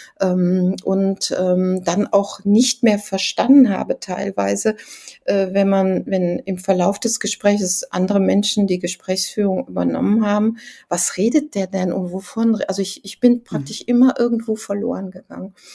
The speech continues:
Speaker 1: Schlimmste Ereignis war für mich tatsächlich auf einer großen Messe, einer meiner gro-, langjährigen Kunden, die ich lange Jahre kenne, mit denen ich viel Kontakt habe,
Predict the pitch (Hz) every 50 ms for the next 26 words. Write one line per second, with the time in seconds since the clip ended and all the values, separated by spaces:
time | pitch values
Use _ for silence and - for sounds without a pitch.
0 | - - - - _ - - 254 247 262 262 - - 247 220 208 196 196 214 208
1 | 202 220 208 208 - 190 196 196 - - 202 196 196 - - 190 185 185 - 196
2 | 196 - 175 202 202 - 196 - - - 214 233 262 - - 269 262 226 202 208
3 | - - 220 226 - _ - - - - - - - - _ _ 196 196 196 196
4 | 196 196 196 196 190 185 185 185 180 180 180 180 - _ 170 - - - _ _
5 | - _ _ 196 202 - 180 180 208 226 220 214 220 214 208 208 196 190 190 190
6 | 180 - - - - 226 220 214 208 208 190 185 180 - - 196 202 214 208 208
7 | 202 190 196 196 190 - - 202 196 196 196 190 190 185 - 190 190 196 190 -
8 | - 208 214 214 - 208 202 196 - 185 190 - - - 202 196 196 202 208 202